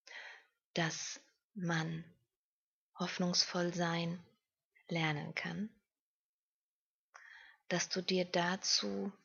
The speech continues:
Grenzen setzen musst, dass du Hilfe annehmen musst, wenn sie dir angeboten wird,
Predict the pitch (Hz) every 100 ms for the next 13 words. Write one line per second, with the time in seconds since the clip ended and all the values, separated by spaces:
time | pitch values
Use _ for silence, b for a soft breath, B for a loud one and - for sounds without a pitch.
0 | - 202 185 175 175 170 - 165 156 156
1 | - - 165 160 196 - - - - _
2 | _ _ _ _ B B B B B _
3 | _ _ - 165 160 - - - 165 156
4 | 151 151 151 - _ _ _ - 202 220
5 | - - 165 156 151 151 151 156 156 170
6 | 220 - - - - _ _ _ _ -
7 | 165 156 156 - 165 165 151 156 - 160
8 | 165 - 165 160 165 208 -